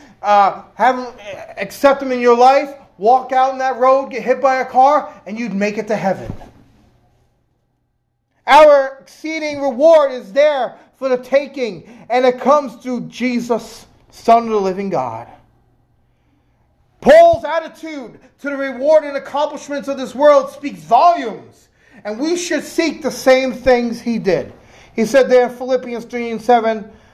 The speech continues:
"But what things were gained to me, those I counted loss for Christ." Paul was Saul. He was a Pharisee, rising up in the religion of the Pharisees,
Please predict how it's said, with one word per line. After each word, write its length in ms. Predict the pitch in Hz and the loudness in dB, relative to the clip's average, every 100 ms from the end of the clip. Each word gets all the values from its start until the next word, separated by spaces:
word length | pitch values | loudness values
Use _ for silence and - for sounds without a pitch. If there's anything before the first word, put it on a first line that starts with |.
| _ _ | _ _
"But 300 | 262 254 208 | 4 4 2
what 420 | 208 320 - _ | 0 0 0 _
things 340 | 277 285 277 196 | -4 -4 -6 -6
were 140 | 240 | -6
gained 420 | 233 226 294 330 | -2 -2 -2 -6
to 120 | - 269 | -6 -6
me, 460 | 226 208 196 185 - _ - | -4 -4 -6 -10 -18 _ 2
those 340 | 247 302 269 | 2 2 -2
I 140 | 262 | -4
counted 500 | 247 - 254 247 247 | -4 -2 -2 -2 -8
loss 480 | 208 190 208 208 - | -4 2 2 2 -6
for 100 | 208 | -12
Christ." 760 | 202 - 185 120 - - _ _ _ _ - - | -12 -4 -4 -4 -12 -20 _ _ _ _ -20 -12
Paul 720 | - 294 311 233 156 - _ _ - | 4 6 6 2 -6 -16 _ _ -14
was 260 | 226 - _ | -14 -14 _
Saul. 800 | _ - 254 254 247 247 - _ _ _ _ _ _ _ | _ -2 2 2 2 -4 -14 _ _ _ _ _ _ _
He 80 | 254 | -12
was 100 | 277 | -10
a 60 | 262 | -10
Pharisee, 920 | - 302 311 294 247 - 220 123 _ _ _ _ _ _ _ _ _ _ | 0 4 4 2 -4 -12 -20 -20 _ _ _ _ _ _ _ _ _ _
rising 500 | 240 339 359 302 311 | 0 2 0 -4 2
up 240 | 349 339 | 2 2
in 80 | 311 | -4
the 80 | 294 | -8
religion 500 | 294 302 330 220 294 | -6 -4 -4 -4 -4
of 80 | 302 | -2
the 80 | 294 | -2
Pharisees, 1040 | 320 320 302 269 - 247 160 110 _ _ | 4 4 4 -2 -10 -18 -18 -20 _ _